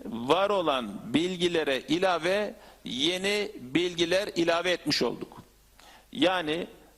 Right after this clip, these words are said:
daha önce var olan bugünkü üç kate-, üç, e, sütunda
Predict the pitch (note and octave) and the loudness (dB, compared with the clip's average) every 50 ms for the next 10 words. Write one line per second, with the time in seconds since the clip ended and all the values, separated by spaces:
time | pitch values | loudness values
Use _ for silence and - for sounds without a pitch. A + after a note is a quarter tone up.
0 | - - C3 D#3+ E3+ F#3+ G3+ G#3 G3 F3 D3+ C3 D3 D3+ D#3+ F#3 F#3 - - - | -6 0 2 2 4 4 2 0 0 -2 -2 -2 -2 -2 -2 -2 -4 -8 -10 -14
1 | - - - - - C#3 E3 F#3+ G3+ G3 F3+ E3 D#3+ D#3 D3 D#3 F3 - - - | -20 -20 -20 -4 0 2 2 4 4 2 0 0 0 0 -2 -2 -4 -10 -18 -20
2 | - - - _ _ - - - C3 D#3+ E3+ E3+ F3 F3 D#3+ - - F3+ E3 C#3 | -20 -20 -20 _ _ -20 -16 -6 -4 -4 -2 -2 -4 -6 -6 -4 -2 -2 -2 -2
3 | - - - - - - _ - F#3 G#3 - - - - - - _ - D3+ D#3 | -4 -8 -12 -16 -16 -10 _ -4 -2 -2 -2 -4 -8 -10 -12 -10 _ -2 -2 -2
4 | - D#3+ D#3 - - E3+ F#3 F#3 - - - - - - C3 C#3+ C3 C3 - - | -2 -4 -6 -4 -2 -2 -2 -2 -4 -6 -12 -12 -12 -8 -6 -4 -4 -4 -2 -2
5 | - - F3 - F#3 F#3 F#3 F#3 F3+ E3+ D3+ A#2+ - - - - | -2 -2 -2 0 -2 -2 0 2 2 2 2 -2 -6 -10 -18 -18